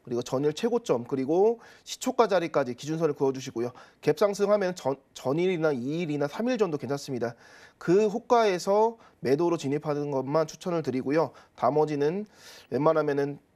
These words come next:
손대지 않으시고 그리고 의견도 가지지 않으시는 걸 추천드립니다. 왜냐면은 최근에 시장 대응이 조금 어려워요. 어려워서, 어, 대응 자리 잡기도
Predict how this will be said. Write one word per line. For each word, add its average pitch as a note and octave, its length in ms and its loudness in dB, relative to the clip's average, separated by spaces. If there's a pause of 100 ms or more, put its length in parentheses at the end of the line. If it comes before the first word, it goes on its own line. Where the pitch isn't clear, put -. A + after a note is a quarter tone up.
(120)
손대지 A3 400 0
않으시고 D3+ 680 0 (300)
그리고 D#3 500 -2 (160)
의견도 F3 400 2
가지지 D3 320 -4
않으시는 E3 480 -2
걸 C#3+ 140 2
추천드립니다. C3 560 -2
왜냐면은 E3 440 0
최근에 F3 640 0 (400)
시장 A3+ 320 2
대응이 D#3 320 2
조금 F#3+ 300 0
어려워요. D3 580 4 (160)
어려워서, C#3+ 760 2 (460)
어, A#2 220 0
대응 F3 260 2
자리 E3 200 4
잡기도 D#3+ 720 0